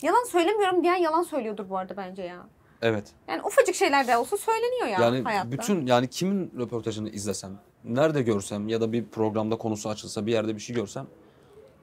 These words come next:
Speaker 2: yalan. Asla tahammül edemem. <laughs> Tamam, zaten bu bütün dünyanın ortak problemi.
Speaker 1: Evet.
Speaker 2: Yani yalan, dünyanın en yalancı insanına sor. O da der ki, "Ben yalan sevmem, bana yalan söylenmesini
Speaker 1: Evet,
Speaker 2: istemem."
Speaker 1: evet, kesinlikle.
Speaker 2: Bence başka şeyler söylenmesi lazım bu durumda.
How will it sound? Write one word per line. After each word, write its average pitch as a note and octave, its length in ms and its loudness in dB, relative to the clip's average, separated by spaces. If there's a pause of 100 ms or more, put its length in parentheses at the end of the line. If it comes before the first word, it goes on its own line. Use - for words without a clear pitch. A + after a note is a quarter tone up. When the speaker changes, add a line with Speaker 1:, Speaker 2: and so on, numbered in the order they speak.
(200)
Speaker 2:
yalan. G2 280 -4 (400)
Asla G2+ 240 -8
tahammül G2 360 -6
edemem. F#2+ 240 -8 (420)
<laughs> - 440 -6
Tamam, D3 340 4
zaten B2+ 360 4 (200)
bu A#2+ 280 4 (760)
bütün C3+ 340 0
dünyanın B2 440 2
ortak C#3+ 380 2
problemi. G2+ 340 -2 (120)
Speaker 1:
Evet. G#3+ 280 -8 (120)
Speaker 2:
Yani A2+ 220 0
yalan, C3+ 340 6 (100)
dünyanın C#3+ 300 2
en F3 160 4
yalancı D#3 340 4
insanına D#3 400 -2
sor. E3 220 -6 (180)
O D#3 100 8
da D3 120 6
der A2 140 2
ki, A2 100 -4
"Ben G#2+ 100 0
yalan G2+ 220 0
sevmem, G2+ 380 -6
bana G#2+ 160 2
yalan G#2+ 180 0
söylenmesini G#2 420 -4
Speaker 1:
Evet, B2 120 -2
Speaker 2:
istemem." G#2+ 220 -6
Speaker 1:
evet, A2+ 280 -16
kesinlikle. - 320 -20 (100)
Speaker 2:
Bence G3 240 4
başka A#2+ 240 2
şeyler G#2+ 260 -2
söylenmesi F#2+ 520 -12
lazım F#2 260 -8
bu F#2+ 60 -10
durumda. F#2 320 -12